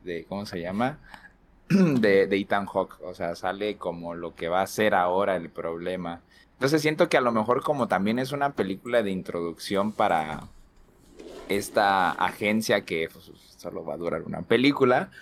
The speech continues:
<laughs> este, es como, no sé, pero tra-, siento que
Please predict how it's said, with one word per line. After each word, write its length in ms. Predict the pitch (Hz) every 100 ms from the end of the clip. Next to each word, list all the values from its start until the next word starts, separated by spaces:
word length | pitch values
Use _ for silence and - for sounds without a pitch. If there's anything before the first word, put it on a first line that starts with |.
| -
<laughs> 200 | - -
este, 1300 | 139 117 117 185 135 120 113 104 - - 98 95 95 _ - - _ -
es 200 | 110 -
como, 520 | 143 139 113 98 87
no 240 | 95 123
sé, 420 | 123 131 127 120 104 _ _ _ _ _ _ -
pero 220 | 160 156
tra-, 200 | 160 175
siento 280 | - 233 254
que 160 | 247